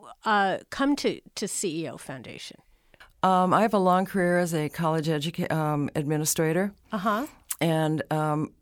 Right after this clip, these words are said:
Speaker 2: one of the things that really concerned me in a role of overseeing, um, a good portion of the college, I was C O O and executive vice president,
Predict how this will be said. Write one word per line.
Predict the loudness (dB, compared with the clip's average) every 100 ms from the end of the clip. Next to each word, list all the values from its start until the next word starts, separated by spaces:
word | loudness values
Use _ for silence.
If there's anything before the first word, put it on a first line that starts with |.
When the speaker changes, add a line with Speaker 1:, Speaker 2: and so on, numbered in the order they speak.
| _
Speaker 2:
one | -2 2 2
of | 2
the | 0
things | 2 2 2
that | 0 0
really | -2 0 0 0
concerned | -2 -4 -2 0 0 0 0 -2
me | -2 0 0 0
in | -2 -2
a | -2
role | -2 0 0 0
of | -2 -4 -4
overseeing, | -2 -2 -2 0 -2 -2 -2 -2 -4 -8
um, | -6 -4 -6 -6
a | -4
good | -2 -2
portion | -2 -2 -2
of | -4
the | -6
college, | -6 -6 -4 -6 -8 -8
I | -6 -6
was | -6 -4 -4 -4
C | -4 0 0 2
O |
O | 0 0
and | 0
executive | -2 -2 -4 -4 -4
vice | -4 -4 -6
president, | -4 -4 -4 -6 -6